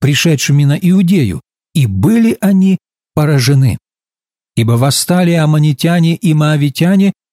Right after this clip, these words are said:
на обитателей горы Сеира, тогда стали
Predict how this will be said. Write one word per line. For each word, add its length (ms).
на 220
обитателей 640
горы 260
Сеира, 600
тогда 480
стали 560